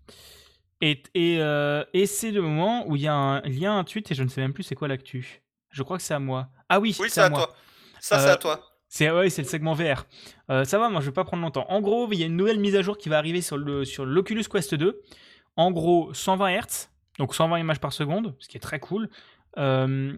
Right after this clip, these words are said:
Speaker 1: la possibilité de, en gros, pouvoir détecter tes objets physiques. En gros, t'as déjà le tracking des mains qui est assez,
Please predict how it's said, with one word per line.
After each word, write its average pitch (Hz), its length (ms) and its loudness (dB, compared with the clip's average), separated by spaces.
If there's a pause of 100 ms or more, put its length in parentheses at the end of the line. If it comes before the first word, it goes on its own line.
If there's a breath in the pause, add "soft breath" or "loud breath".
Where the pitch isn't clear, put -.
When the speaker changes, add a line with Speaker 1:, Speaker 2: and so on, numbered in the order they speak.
(140)
Speaker 1:
la 170 160 0
possibilité 196 840 0
de, 185 380 2
en 175 180 0
gros, 185 460 2 (380 soft breath)
pouvoir 180 260 2
détecter 226 460 -2
tes 190 180 -2
objets 190 200 2
physiques. 180 440 -10
En 160 100 -6
gros, 180 160 4
t'as 190 120 -6
déjà 143 180 -2
le 139 60 -8
tracking 147 400 -4
des 147 100 -2
mains 160 180 0
qui - 140 -12
est - 20 -8
assez, - 400 -8